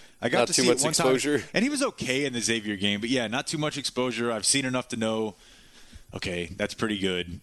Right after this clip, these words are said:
Speaker 1: Mm-hmm.
Speaker 2: and, uh, you know, move on from there.
Speaker 1: Yeah, we'll get to see, uh, Lauri Markkanen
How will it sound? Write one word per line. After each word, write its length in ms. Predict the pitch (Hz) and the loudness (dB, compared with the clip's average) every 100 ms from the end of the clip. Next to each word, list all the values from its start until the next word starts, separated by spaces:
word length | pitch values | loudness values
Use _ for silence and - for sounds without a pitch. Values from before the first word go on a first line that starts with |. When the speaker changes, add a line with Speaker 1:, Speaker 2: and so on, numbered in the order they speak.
| - | -6
Speaker 1:
Mm-hmm. 20 | 92 | -2
Speaker 2:
and, 360 | 90 90 90 | 0 0 0
uh, 340 | 87 85 85 82 - - - - - - 92 | -2 -2 -4 -6 -12 -20 -20 -20 -20 -14 -10
you 80 | |
know, 80 | 82 | -6
move 200 | 85 90 | -6 -6
on 140 | 87 85 | -6 -6
from 160 | 85 | -6
there. 240 | 90 90 76 - _ 104 | -4 -4 -6 -14 _ -4
Speaker 1:
Yeah, 180 | 107 | 0
we'll 140 | 101 107 | 0 -2
get 140 | 117 | -4
to 80 | 123 | -2
see, 280 | - 123 110 | -2 0 0
uh, 500 | 107 104 98 98 95 - | 2 2 2 0 -4 -6
Lauri 340 | 101 113 110 | -2 -2 -2
Markkanen 600 | 107 110 107 110 107 104 | -2 -2 -2 -2 -4 -6